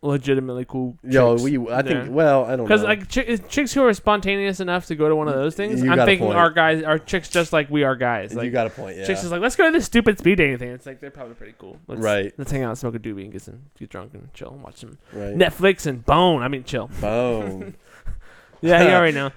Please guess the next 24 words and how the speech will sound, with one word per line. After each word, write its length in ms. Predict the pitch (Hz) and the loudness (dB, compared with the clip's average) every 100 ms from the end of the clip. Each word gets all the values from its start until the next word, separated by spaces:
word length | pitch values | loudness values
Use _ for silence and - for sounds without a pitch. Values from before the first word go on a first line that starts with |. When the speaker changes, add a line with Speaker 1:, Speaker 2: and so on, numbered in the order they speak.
| - 101 | -14 -8
Speaker 2:
Bone. 320 | 117 113 113 | -2 -2 -2
Is 80 | 104 | -4
that 120 | 120 | -4
your 100 | 120 | -4
favorite 540 | 113 113 107 110 107 - _ _ _ | -4 -6 -4 -6 -6 -10 _ _ _
word 480 | - 107 107 113 101 | -12 -8 -6 -6 -8
to 80 | 113 | -8
Speaker 1:
Mm, 340 | 101 214 233 247 | -4 -4 -4 -4
Speaker 2:
mean 520 | 262 262 202 196 185 | -4 -6 -8 -8 -4
Speaker 1:
maybe. 360 | 233 269 302 302 - - _ _ _ _ _ _ | -2 -2 -2 -4 -10 -20 _ _ _ _ _ _
Speaker 2:
getting 220 | 107 98 | -12 -10
it 80 | 98 | -10
in? 260 | 101 107 117 _ _ _ - | -10 -12 -18 _ _ _ -10
Speaker 1:
I 60 | 156 | -6
think 220 | 156 156 | -4 -4
so, 160 | 165 160 | -4 -4
probably. 400 | 151 143 151 156 - - | -4 -6 -8 -12 -18 -14
Shag. 440 | - 143 143 143 - _ _ - | -8 -6 -8 -12 -20 _ _ -20
Speaker 2:
Shag. 480 | - 90 90 90 _ - | -20 -18 -16 -18 _ -16
Speaker 1:
Shagging, 420 | 131 127 131 127 | -14 -12 -14 -12
boning. 380 | 127 123 123 139 | -10 -10 -12 -16
Speaker 2:
You 100 | 104 | -14
wanna 140 | 101 92 | -14 -14
shag? 520 | - 104 101 101 95 | -12 -10 -10 -12 -14